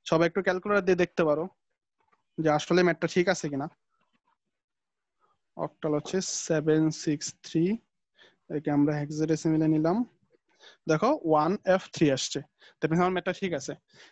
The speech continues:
তো এই ম্যাথগুলো সিস্টেমে এরকম যে আমরা যদি কোনো math সরাসরি নিতে না পারি,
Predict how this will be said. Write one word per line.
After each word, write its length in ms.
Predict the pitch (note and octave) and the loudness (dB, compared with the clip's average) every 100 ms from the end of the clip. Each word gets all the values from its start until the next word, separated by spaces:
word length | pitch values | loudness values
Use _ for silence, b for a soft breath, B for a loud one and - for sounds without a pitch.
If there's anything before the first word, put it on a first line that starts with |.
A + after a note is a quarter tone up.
| b | b
তো 220 | F3+ E3+ - - | 2 2 -2 -2
এই 120 | G#3 | 0
ম্যাথগুলো 420 | A3 A3 G#3 G#3+ | 2 2 2 2
সিস্টেমে 440 | G3+ G#3 - G#3+ G#3 | 2 -4 0 2 4
এরকম 380 | G3 F3+ E3+ G3+ | 4 2 -2 2
যে 160 | E3+ | 2
আমরা 240 | F3 F3 F#3 | 2 0 -2
যদি 220 | F#3+ G#3 | -2 -4
কোনো 220 | G#3 G3 | -2 0
math 200 | G3 F#3 | 0 -2
সরাসরি 420 | - G3 G3 A3+ | 0 0 2 0
নিতে 180 | G#3+ G#3 | 0 0
না 160 | G3 F3+ | 0 2
পারি, 300 | G3+ A3 | 2 0